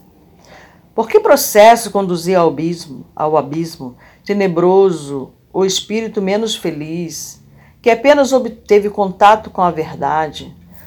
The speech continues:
no justo momento de abandonar o corpo? Dentro das mesmas razões, como promoveu ao céu,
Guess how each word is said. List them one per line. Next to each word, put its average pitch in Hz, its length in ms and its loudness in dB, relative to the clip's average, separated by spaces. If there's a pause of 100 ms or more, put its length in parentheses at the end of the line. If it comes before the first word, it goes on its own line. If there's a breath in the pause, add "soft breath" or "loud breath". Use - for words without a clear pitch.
(140)
no 190 120 -2
justo 254 380 -4
momento 170 880 0 (680 soft breath)
de 175 140 0
abandonar 156 500 -2
o 151 60 -6
corpo? 190 720 -6 (2000 soft breath)
Dentro 294 280 0
das 285 220 6
mesmas 285 380 0
razões, 160 920 -6 (380 soft breath)
como 359 220 -2
promoveu 226 480 2
ao 175 100 2
céu, 156 600 -4